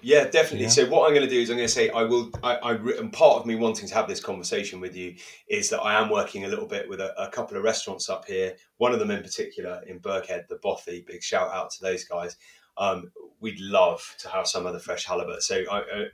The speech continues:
Speaker 1: another selfish reason for me wanting to have you on the podcast is that I can chat to you about how that works and hopefully get some sent over. But c-, I mean, Alistair, first of all, what I always like to do with people at the beginning of the Madam's Cast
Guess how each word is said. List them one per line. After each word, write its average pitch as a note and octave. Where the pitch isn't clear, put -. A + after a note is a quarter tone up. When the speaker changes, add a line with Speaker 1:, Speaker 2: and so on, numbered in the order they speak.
Speaker 1:
another A2
selfish -
reason F2+
for F2+
me F#2
wanting F#2
to -
have A#2
you B2+
on A2+
the -
podcast G2
is G#2
that A#2+
I A3+
can -
chat -
to G#2
you F#2+
about -
how -
that E2
works G2
and -
hopefully -
get -
some F2+
sent E2
over. F#2
But C#3
c-, F#3
I D#3
mean, D#3
Alistair, D3+
first F3+
of B2
all, G2
what B2
I C#3
always -
like A2+
to -
do A2+
with G2+
people G2+
at -
the G2
beginning A2+
of F#2+
the G#2
Madam's F#2+
Cast -